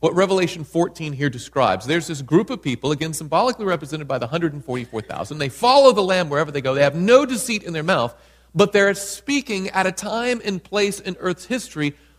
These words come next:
where, according to Revelation thirteen that just came before it, the whole world is wandering after the beast.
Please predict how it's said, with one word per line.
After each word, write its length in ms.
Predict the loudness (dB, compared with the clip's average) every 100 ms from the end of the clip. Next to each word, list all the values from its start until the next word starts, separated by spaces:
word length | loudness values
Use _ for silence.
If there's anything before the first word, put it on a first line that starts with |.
| _
where, 240 | 4 4 4
according 440 | -2 2 2 2 0
to 80 |
Revelation 420 | 0 0 -2 -4 -6
thirteen 400 | -4 -4 -4 -6
that 80 |
just 160 | -6 -8
came 160 | -8 -8
before 260 | 0 0
it, 80 | 4
the 80 | 2
whole 400 | 6 6 8 8
world 560 | 10 12 10 8 6 6
is 160 | 4
wandering 500 | 6 4 4 2 2
after 260 | 2 2 2
the 80 | 4
beast. 580 | 4 2 -6 -12 -16